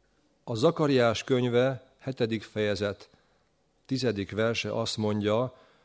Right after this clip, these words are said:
„Egymás ellen még szívetekben sem gondoljatok gonoszt.” Mert ugye sokszor előfordul, hogy a másiknak mondjuk a szép udvarias szavakat, a kedves szavakat, de a szívünk mélyén más van.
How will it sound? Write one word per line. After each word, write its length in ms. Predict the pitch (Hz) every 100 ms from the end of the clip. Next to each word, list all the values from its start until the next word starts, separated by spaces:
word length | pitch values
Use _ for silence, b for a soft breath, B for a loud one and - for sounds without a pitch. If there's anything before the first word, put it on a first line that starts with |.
| b b b
„Egymás 560 | 135 160 143 107 95 92
ellen 520 | 135 127 123 117 107
még 360 | 104 101 98 -
szívetekben 1000 | - - 170 117 98 98 92 87 101 98
sem 380 | - 101 98 101
gondoljatok 840 | 101 98 95 90 92 95 - 98
gonoszt.” 540 | 101 98 101 87 - - _ _ _ _ _ _ _ _ _ _ _ _
Mert 200 | 120 107
ugye 200 | 110 113
sokszor 320 | 107 127 -
előfordul, 520 | 113 110 95 104 98 98
hogy 100 | 104
a 60 |
másiknak 480 | 113 110 - 92 98
mondjuk 300 | 110 107 101
a 60 | 98
szép 260 | 117 101
udvarias 360 | 113 104 104 104
szavakat, 540 | - 123 107 117 - B B B B B B
a 80 | 107
kedves 360 | 101 127 107 -
szavakat, 480 | 113 113 113 117
de 100 | 110
a 60 | 110
szívünk 380 | - 165 120 101
mélyén 320 | 107 98 95
más 320 | 95 98 90
van. 360 | - 107 113